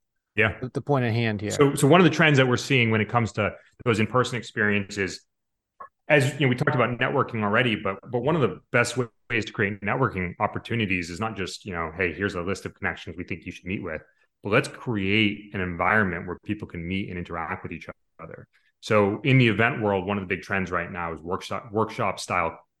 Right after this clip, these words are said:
Speaker 1: sessions. Could be a two-hour working session. There is a moderator, M C. People are sitting at tables of eight or ten folks. And every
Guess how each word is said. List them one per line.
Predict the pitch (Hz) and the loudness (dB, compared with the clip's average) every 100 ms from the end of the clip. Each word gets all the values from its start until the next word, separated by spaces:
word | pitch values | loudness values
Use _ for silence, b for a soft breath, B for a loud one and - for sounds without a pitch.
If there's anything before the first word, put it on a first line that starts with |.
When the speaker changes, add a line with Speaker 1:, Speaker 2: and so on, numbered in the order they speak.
| _ _ - | _ _ -6
Speaker 1:
sessions. | 101 - - - - _ _ _ - | -4 -4 -8 -16 -18 _ _ _ -2
Could | 110 | 2
be | 104 | 2
a | |
two-hour | - 117 107 98 | 2 4 4 4
working | 98 95 98 | 0 -2 -4
session. | - 98 90 98 90 87 _ - | -2 -2 -2 -4 -6 -8 _ -2
There | 101 | 0
is | 101 | 2
a | |
moderator, | 101 95 95 95 92 90 92 | 2 2 2 2 2 0 -2
M | 98 90 | -4 -6
C. | - - 92 90 85 - _ _ _ _ | -6 -6 -6 -4 -6 -10 _ _ _ _
People | 113 - | -6 -2
are | 101 | -2
sitting | - 101 | -2 -2
at | 95 90 | -2 -2
tables | 101 92 101 90 | -4 -4 -4 -6
of | |
eight | 90 90 | -6 -6
or | 90 | -8
ten | - 95 | -8 -10
folks. | 85 92 87 87 - _ _ - | -6 -6 -6 -8 -16 _ _ -10
And | 101 92 92 98 | -4 -2 -2 -2
every | 113 104 104 104 95 85 - | 0 2 4 4 2 -2 -10